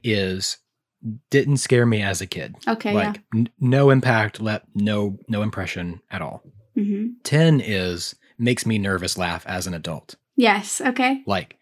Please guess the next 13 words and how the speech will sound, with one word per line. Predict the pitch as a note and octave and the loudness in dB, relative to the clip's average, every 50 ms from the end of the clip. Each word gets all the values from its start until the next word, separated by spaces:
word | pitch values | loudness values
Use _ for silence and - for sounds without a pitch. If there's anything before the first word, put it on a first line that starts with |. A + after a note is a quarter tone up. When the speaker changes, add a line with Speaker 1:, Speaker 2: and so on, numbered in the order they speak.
| _ | _
Speaker 2:
Good. | - C4 G#3+ - A2+ A#2 | -2 -2 -2 0 2 2
Speaker 1:
makes | A#2+ C3 B2+ - - - | 4 4 2 2 2 2
me | C3 B2 | 4 4
a | A#2+ A2+ | 6 4
little | A2+ A2+ A2+ A2 A2 | 4 4 6 6 4
bit | G#2 G#2 G#2 - - | 4 2 -2 -4 -2
uneasy | G#2+ G2 F#2 F#2 F2 F2 - - - - - - | -4 -2 -2 -4 -4 -6 -8 -10 -12 -14 -12 -8
to | - - | -8 -6
watch. | E3+ E3 A#3+ | -4 -2 -2
Speaker 2:
Yes, | G#3 - A3+ - - - - - _ _ - | -4 -4 -6 -6 -8 -8 -10 -12 _ _ -8
that's | - A#3 A#3 A3+ - | -6 -6 -6 -4 -4
a | B3 | -2
good, | G#3+ A#3+ A3 G#3+ G#3 G3+ G#3 | -2 -2 -2 -2 -4 -8 -12